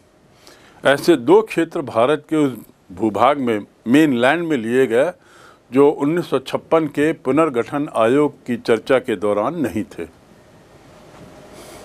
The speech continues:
तो इस प्रकार वर्तमान में स्थिति ऐसी है, लेकिन इसके बावजूद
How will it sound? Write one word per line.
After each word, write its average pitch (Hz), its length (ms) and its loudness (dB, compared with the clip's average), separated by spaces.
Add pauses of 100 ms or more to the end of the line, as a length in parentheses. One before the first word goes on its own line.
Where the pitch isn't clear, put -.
(1040)
तो 202 100 8
इस 208 100 0
प्रकार 196 500 4 (1300)
वर्तमान 170 560 4
में 202 180 4
स्थिति 175 400 0
ऐसी 147 340 0
है, 113 180 -2
लेकिन 143 520 0 (540)
इसके 160 300 0
बावजूद 123 760 -2